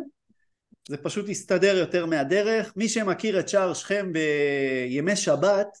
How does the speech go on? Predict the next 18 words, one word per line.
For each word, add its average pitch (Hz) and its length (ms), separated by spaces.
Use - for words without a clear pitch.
זה 143 140
אזור 180 460
הומה 170 400
אדם 190 360
בצורה 170 600
באמת, 156 500
כל 214 440
ערביי 170 540
ירושלים 170 800
מגיעים 165 560
לאזור 147 440
הזה 170 180
של 156 140
רחבת 156 540
שער 156 260
שכם, 208 480
פותחים 170 360
שם 165 240